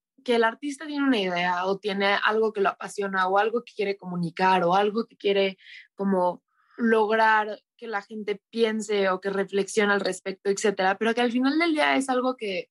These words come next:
necesario para el artista expresar. No sé si lo estoy explicando bien, como que puede que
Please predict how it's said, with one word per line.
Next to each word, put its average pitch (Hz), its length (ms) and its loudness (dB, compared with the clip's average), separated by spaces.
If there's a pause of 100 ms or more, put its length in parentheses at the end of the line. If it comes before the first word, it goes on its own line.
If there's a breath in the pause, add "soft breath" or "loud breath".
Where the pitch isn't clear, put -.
(120)
necesario 208 920 4
para 190 180 0
el 185 80 2
artista 196 600 -2
expresar. 196 720 -2 (500)
No 262 160 4
sé 311 100 0
si 247 100 2
lo 190 60 0
estoy 196 200 -4
explicando 190 500 -2
bien, 185 200 0
como 226 200 2
que 262 120 2
puede 320 460 2
que 247 340 0